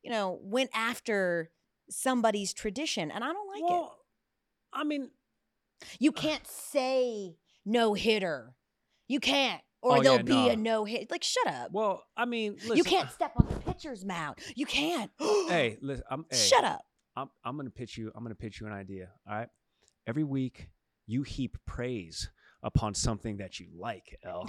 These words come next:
Speaker 1: <laughs>
Speaker 2: 'Cause right now, did I see this vein just appearing in your neck, and I'm worried about you.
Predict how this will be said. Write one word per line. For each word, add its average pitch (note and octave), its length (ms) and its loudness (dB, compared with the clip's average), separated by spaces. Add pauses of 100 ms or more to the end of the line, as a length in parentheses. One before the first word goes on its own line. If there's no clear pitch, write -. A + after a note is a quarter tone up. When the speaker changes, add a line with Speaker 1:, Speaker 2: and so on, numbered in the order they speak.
(160)
Speaker 1:
<laughs> C5+ 160 -16
Speaker 2:
'Cause C#3 160 -2
right D#3 160 0
now, D3 180 0
did D#3 120 -2
I C3+ 60 0
see D3+ 160 -2
this G#2 160 -6
vein A2+ 580 -6 (300)
just - 160 -4
appearing D3 520 0
in D3 60 -2
your B2+ 120 -2
neck, G#2+ 340 -4
and D3 80 -4
I'm D#3 80 -6
worried G#3 260 -6
about - 300 -12
you. - 60 -20